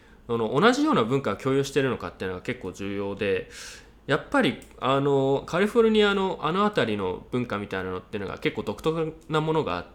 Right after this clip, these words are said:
て、やっぱ地元の大学だったりとか、あそこ出身の人とか、そういう人たちが共有する、まあ、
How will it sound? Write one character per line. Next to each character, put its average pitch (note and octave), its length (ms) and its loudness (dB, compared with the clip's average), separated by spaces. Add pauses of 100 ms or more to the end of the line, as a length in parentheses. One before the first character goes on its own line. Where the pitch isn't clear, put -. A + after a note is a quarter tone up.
(160)
て、 G2 320 -2
や F#2 60 0
っ - 20 -6
ぱ A2+ 100 -2
地 G#2+ 120 -4
元 F3 260 0
の F3+ 100 0
大 D#3 180 2
学 D#3+ 180 0
だ E3 80 2
っ E3 100 -4
た G#2 100 -2
り F#2 80 -4
と - 100 -12
か、 G2+ 380 -2 (280)
あ A2+ 100 -4
そ B2 120 -8
こ D#3 100 -4
出 - 280 -2
身 C#3+ 60 4
の C#3+ 60 4
人 C#3+ 160 -4
と - 100 -4
か、 - 120 -10
そ D3+ 140 2
う - 20 4
い - 20 2
う E3+ 40 -2
人 F3+ 140 -2
た D3 100 2
ち G2 280 -6
が G2+ 100 -4
共 D#3 220 2
有 D#3+ 80 2
す D#3 160 -4
る、 C#3+ 140 2
ま C3+ 360 2
あ、 - 40 -20